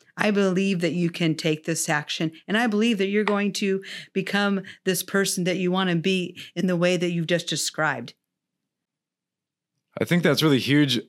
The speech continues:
Speaker 2: Uh, just also the description of your future self or the person you wanna be. It's, uh, it's a fun practice to think about that and do some, you know, visioning or envisioning,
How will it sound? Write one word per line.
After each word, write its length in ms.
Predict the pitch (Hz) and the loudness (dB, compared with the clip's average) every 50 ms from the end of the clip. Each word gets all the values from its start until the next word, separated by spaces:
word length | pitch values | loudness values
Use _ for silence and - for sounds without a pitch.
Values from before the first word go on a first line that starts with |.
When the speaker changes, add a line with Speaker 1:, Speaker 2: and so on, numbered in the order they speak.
| _ _ | _ _
Speaker 2:
Uh, 280 | 117 117 110 107 107 107 | 0 2 2 4 2 2
just 320 | 95 107 120 120 - - | 2 2 0 0 0 -4
also 300 | - - 123 131 127 131 | -4 0 0 0 2 2
the 120 | 123 123 107 | 2 2 2
description 500 | 107 104 - - - 139 123 - - 117 | 4 2 2 2 2 2 2 2 2 2
of 140 | 113 95 98 | 2 2 0
your 80 | 98 | -2
future 300 | - - 123 110 - 104 | 0 0 -2 -2 0 -2
self 280 | - - 113 107 107 - | 0 0 2 2 0 0
or 60 | 95 | -2
the 80 | 90 85 | -4 -2
person 280 | 107 104 - - 107 | -2 -2 0 0 0
you 120 | 101 95 92 | 0 0 0
wanna 160 | 90 90 87 | 0 0 0
be. 340 | 76 90 92 107 131 135 131 - _ _ _ _ _ _ _ _ _ | -2 0 0 0 0 -2 -4 -10 _ _ _ _ _ _ _ _ _
It's, 340 | - 110 113 - - - - - _ _ _ _ _ _ _ _ _ _ _ _ | -2 -2 0 0 -2 -4 -4 -8 _ _ _ _ _ _ _ _ _ _ _ _
uh, 120 | - - - - _ - | -14 -14 -14 -14 _ 0
it's 280 | 139 143 - - - - | 0 2 2 2 2 2
a 120 | - - | 2 0
fun 240 | - - 175 170 165 | 0 2 2 2 2
practice 380 | - 147 131 135 131 127 113 | 2 2 0 0 0 -2 -4
to 80 | - 120 | -4 -2
think 220 | - - 131 127 | 0 0 0 0
about 260 | 131 104 117 113 110 - | 0 0 0 0 2 2
that 180 | 120 113 113 | 2 2 2
and 240 | 104 107 101 104 - 120 | 2 2 0 -2 -4 -2
do 140 | 110 113 107 | -2 -2 0
some, 380 | - - 107 101 92 87 - - | 0 0 0 -2 -2 -4 -4 -4
you 120 | 120 110 | -2 0
know, 140 | 101 95 95 | 0 0 -2
visioning 600 | - 98 95 113 104 110 120 120 127 139 143 - 107 | -4 -4 -2 0 0 2 2 2 2 2 0 0 0
or 120 | 104 104 | 0 2
envisioning, 600 | 113 117 110 117 117 120 127 127 135 156 151 | 2 2 2 2 2 2 4 4 2 2 0